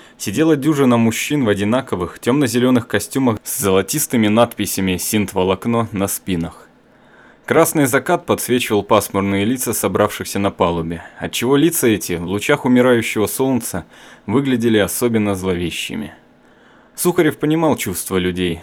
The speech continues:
Он и сам за последние двадцать семь бессонных часов пережил больше, чем за все свои двадцать семь лет.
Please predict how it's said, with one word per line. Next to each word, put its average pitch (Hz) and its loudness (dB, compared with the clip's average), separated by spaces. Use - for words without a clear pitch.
Он 120 2
и - 0
сам 170 2
за 113 2
последние 107 2
двадцать 113 0
семь 117 2
бессонных 104 -2
часов 139 -2
пережил 127 4
больше, 147 2
чем 120 2
за 117 2
все 160 -2
свои 143 2
двадцать 117 2
семь 107 2
лет. 87 -4